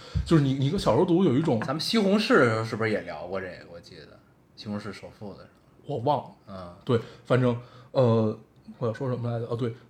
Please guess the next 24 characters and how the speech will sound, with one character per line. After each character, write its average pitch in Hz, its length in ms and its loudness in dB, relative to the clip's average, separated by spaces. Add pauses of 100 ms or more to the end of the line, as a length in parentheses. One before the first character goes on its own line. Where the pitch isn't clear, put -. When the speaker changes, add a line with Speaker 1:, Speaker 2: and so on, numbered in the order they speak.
(100)
Speaker 1:
在 190 180 4
读 127 220 -2
《兄 277 200 2
弟》 240 140 4
的 113 120 4
时 113 120 2
候， 117 140 2
就 123 100 -2
小 117 280 0
时 120 60 0
候 202 140 6
读 151 160 0
的 147 80 2
《兄 156 140 0
弟》， 151 100 0
你 104 80 0
会 113 120 -2
觉 117 120 -2
得 143 140 2
非 190 140 -2
常 117 240 0
的 120 280 0 (400)
魔 110 320 0
幻， - 280 -4